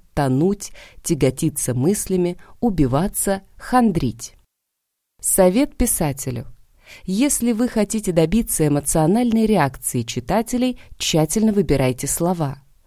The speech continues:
Выбор слов задает настроение и влияет на то, что испытывает человек, читая книгу. Желание.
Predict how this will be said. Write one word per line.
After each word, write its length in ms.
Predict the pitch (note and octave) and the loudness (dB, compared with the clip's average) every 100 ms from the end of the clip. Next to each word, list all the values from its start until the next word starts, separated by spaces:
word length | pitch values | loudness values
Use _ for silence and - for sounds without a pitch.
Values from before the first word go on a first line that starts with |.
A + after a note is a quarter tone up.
| - - - - | -20 -20 -12 -4
Выбор 420 | G3 A#3+ G#3 G#3+ | 0 2 4 2
слов 380 | - A3+ C#4 A#3+ | 0 0 0 2
задает 540 | F#3 F3+ G3+ A#3 A#3 | 0 2 4 2 2
настроение 920 | F3 - D#3 D3 F3 A#3+ E3+ B2 A#2+ - - | 0 0 -2 0 0 2 2 0 -6 -14 -6
и 120 | A3 | -2
влияет 560 | G#3 A#3 G#3+ G#3 D3+ D3 | 0 2 2 2 2 0
на 140 | D3+ | -4
то, 200 | D#3 C#4 | -2 -4
что 280 | - - A#3+ | -2 -2 -2
испытывает 720 | A3 - G3 F3+ B2 B2 A#2 | -2 -2 0 0 -2 -4 -4
человек, 580 | - B2+ B2+ F3+ B3 - - - | -6 -4 -2 -2 -2 -6 -20 -10
читая 440 | - C4+ A#3 G#3 | -6 -2 2 2
книгу. 560 | F#3+ D#3 C3 A2+ A#2+ - _ _ _ _ _ _ _ _ _ _ _ | 0 0 -2 -2 -8 -12 _ _ _ _ _ _ _ _ _ _ _
Желание. 880 | G3+ F3+ C4+ B3+ G#3+ C3+ B2+ A2+ - | -4 0 2 4 2 2 0 -2 -6